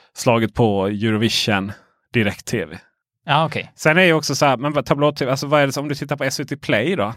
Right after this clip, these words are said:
Speaker 2: Det är ju inte tablå.
Speaker 1: Jo, men om du tittar på tablå, eh, tablå-tv via S V T Play.
Speaker 2: Min, min tanke med en tablå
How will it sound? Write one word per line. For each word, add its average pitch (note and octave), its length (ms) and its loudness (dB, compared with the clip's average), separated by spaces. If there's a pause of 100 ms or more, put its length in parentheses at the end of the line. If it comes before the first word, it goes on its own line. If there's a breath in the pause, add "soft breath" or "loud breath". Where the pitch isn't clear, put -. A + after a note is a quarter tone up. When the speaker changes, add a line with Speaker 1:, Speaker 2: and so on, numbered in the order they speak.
(160)
Speaker 2:
Det D3 60 4
är D3+ 40 2
ju C#3 60 0
inte A#2+ 180 0
tablå. G#2 280 -2 (260)
Speaker 1:
Jo, E3 200 4
men D3 140 -2
om D3 140 -2
du C#3 140 0
tittar C#3+ 220 -6
på - 80 -12
tablå, C#3+ 360 0 (120)
eh, C3 220 0
tablå-tv C3 560 -2
via B2+ 240 -2
S D#3 140 -8
V E3+ 40 -12
T - 120 -18
Play. G#2+ 340 -10
Speaker 2:
Min, D3 300 2
min D#3 280 2
tanke C3 500 2
med A#2+ 220 2
en A#2 80 -2
tablå C3+ 520 0